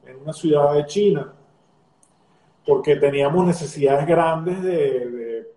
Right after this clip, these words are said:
tú sabes, de manejo, de administración de to-, de toda la carga nuestra.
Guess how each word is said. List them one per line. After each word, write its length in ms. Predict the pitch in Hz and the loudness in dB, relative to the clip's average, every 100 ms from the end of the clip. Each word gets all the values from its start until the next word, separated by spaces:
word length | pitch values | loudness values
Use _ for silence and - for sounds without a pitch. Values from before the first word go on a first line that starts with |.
| _ | _
tú 100 | 135 | -10
sabes, 380 | 180 160 127 120 | -4 0 0 0
de 460 | 127 120 117 113 - _ - _ _ _ _ _ - | 0 0 -4 -8 -14 _ -20 _ _ _ _ _ -4
manejo, 720 | 147 147 175 175 147 143 139 | -2 0 0 0 -2 2 4
de 140 | 135 | 4
administración 1040 | 135 139 147 139 143 139 - 180 180 185 175 | 2 -4 -6 -4 -4 -4 0 2 4 2 -2
de 120 | 156 | -4
to-, 160 | - | -8
de 180 | 156 143 | -2 -2
toda 240 | 139 156 165 | 2 2 2
la 120 | 170 | 0
carga 360 | 165 160 160 | -2 -2 -4
nuestra. 480 | 160 170 156 - - | -8 -10 -14 -16 -20